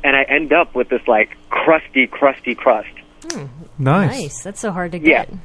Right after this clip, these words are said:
Speaker 1: It's, it's really hard. It's not hard to get at all, just because, um, like, people think you have to do something gross, like put, you know, chicken menstruation on there.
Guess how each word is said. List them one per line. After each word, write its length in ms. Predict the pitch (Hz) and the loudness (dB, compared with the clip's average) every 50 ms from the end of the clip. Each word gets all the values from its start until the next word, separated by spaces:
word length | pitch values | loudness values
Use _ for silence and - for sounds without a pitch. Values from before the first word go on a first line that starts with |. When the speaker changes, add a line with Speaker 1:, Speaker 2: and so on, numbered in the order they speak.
| - - - - - - - - - - - - - | -16 -18 -20 -20 -20 -20 -20 -20 -20 -20 -20 -20 -2
Speaker 1:
It's, 180 | - 160 - - | 0 0 0 2
it's 200 | 175 175 165 - | 2 0 0 2
really 280 | 139 156 175 180 214 180 | 2 2 2 2 2 2
hard. 140 | 185 175 - | 0 2 2
It's 140 | 160 - - | 0 0 2
not 180 | 160 185 190 | 2 2 2
hard 180 | 185 196 185 185 | 2 0 0 0
to 60 | 180 | 0
get 140 | 151 165 156 | 0 0 2
at 80 | 143 | 2
all, 220 | 143 160 175 165 135 | 4 4 4 4 2
just 180 | 131 139 - | 0 -2 0
because, 340 | - 151 - 156 160 147 135 143 | 0 0 2 4 2 4 4 4
um, 400 | 139 131 127 123 120 120 123 - | 4 4 4 2 2 0 0 0
like, 140 | 143 135 - | 0 0 2
people 240 | 170 175 - 196 170 | 2 2 4 2 4
think 220 | - 190 180 156 135 | 4 2 2 2 2
you 60 | 131 | 0
have 120 | 143 151 | 0 0
to 80 | - 139 | -2 -2
do 160 | 120 135 139 - | -2 0 0 2
something 280 | 151 135 135 135 123 | 2 2 2 0 0
gross, 380 | 101 - 120 131 139 143 127 113 - | 0 2 4 6 6 6 4 2 2
like 260 | 127 120 117 113 - - | 2 4 4 2 0 2
put, 280 | - 135 131 127 - - | 4 4 4 4 2 -2
you 80 | 123 117 | -2 0
know, 140 | 117 113 | 0 0
chicken 320 | 107 - 160 156 170 156 135 | 2 2 2 2 2 2 0
menstruation 560 | 127 117 117 - - 120 117 113 - 123 117 | 0 -2 -4 -2 2 2 2 2 2 0 -4
on 160 | 113 113 113 | -4 0 2
there. 180 | 110 110 110 | 4 4 4